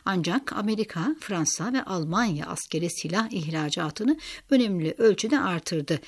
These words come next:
Buna karşılık Rusya ve Çin'in silah ihracatı bu dönemde azaldı. Her üç ülkenin isimleri dünyadaki beş büyük askeri silah ihracatçısı arasında yer alıyor.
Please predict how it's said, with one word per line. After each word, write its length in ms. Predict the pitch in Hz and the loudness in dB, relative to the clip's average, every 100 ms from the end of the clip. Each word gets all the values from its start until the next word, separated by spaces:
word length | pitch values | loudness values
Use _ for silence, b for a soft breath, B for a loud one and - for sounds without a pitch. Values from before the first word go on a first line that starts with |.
| B - | B -6
Buna 160 | 214 | -4
karşılık 520 | - 170 156 165 156 | -4 -2 -2 -2 -2
Rusya 300 | 165 - 170 | -4 -2 0
ve 120 | 160 156 | 0 0
Çin'in 300 | 160 175 165 | -2 -2 -2
silah 400 | - - 190 202 | -6 -4 -4 -2
ihracatı 680 | 165 175 156 170 151 294 | -4 -4 -2 -2 -2 -2
bu 100 | 180 | 0
dönemde 360 | 160 151 139 180 | 0 0 0 0
azaldı. 600 | 185 175 202 190 190 190 - - B B B _ B B B B | 0 0 -2 2 2 2 -2 -20 B B B _ B B B B
Her 220 | 240 202 | 0 0
üç 300 | - 175 - | 0 -4 -2
ülkenin 640 | 160 151 170 147 214 247 - | -2 -2 0 2 4 4 2
isimleri 600 | - 196 165 151 269 254 | -2 0 0 0 0 0
dünyadaki 560 | 190 175 170 160 151 | 0 0 -2 -2 2
beş 280 | 180 180 - | 2 2 0
büyük 160 | 156 180 | -4 -2
askeri 400 | 160 - 156 151 | -2 -2 -2 -2
silah 360 | - 165 202 | -2 -2 -2
ihracatçısı 840 | 180 160 185 170 - 165 - 165 170 | -2 -6 -4 -4 -4 -4 -4 -4 -2
arasında 400 | 160 - 185 208 | -2 -2 -4 -2
yer 220 | 196 196 | -2 -2
alıyor. 500 | 196 190 190 170 | -2 0 0 0